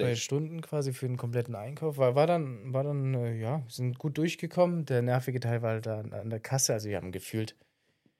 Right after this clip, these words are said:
Speaker 2: also für mich hat's, also ich war zwischendurch noch beim Bäcker, hab mir einen Kaffee geholt, weil ich mega müde war.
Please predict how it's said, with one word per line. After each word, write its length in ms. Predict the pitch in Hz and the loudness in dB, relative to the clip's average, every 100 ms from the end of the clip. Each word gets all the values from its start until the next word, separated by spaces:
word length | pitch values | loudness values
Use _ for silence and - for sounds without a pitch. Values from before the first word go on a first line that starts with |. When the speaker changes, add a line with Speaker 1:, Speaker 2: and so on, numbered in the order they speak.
| _ _ _ | _ _ _
Speaker 2:
also 200 | 107 110 - _ _ | -4 -4 -6 _ _
für 200 | - 117 - _ | -8 -6 -6 _
mich 280 | 135 160 - | 0 0 0
hat's, 280 | 135 - - _ | 0 -2 -10 _
also 100 | 131 | 0
ich 100 | 135 | 4
war 140 | 156 160 | 4 4
zwischendurch 460 | 156 135 143 135 | 0 0 2 2
noch 100 | 135 | 0
beim 220 | 123 113 | 0 2
Bäcker, 220 | 123 131 117 | 0 0 -2
hab 120 | 110 | -2
mir 60 | |
einen 60 | 104 | -4
Kaffee 260 | 123 120 117 | -4 -2 -2
geholt, 220 | 110 104 | -2 -2
weil 100 | 104 | -4
ich 100 | 113 | -4
mega 200 | 113 104 | -4 -2
müde 280 | 117 117 92 | -2 -4 -6
war. 200 | 90 | -8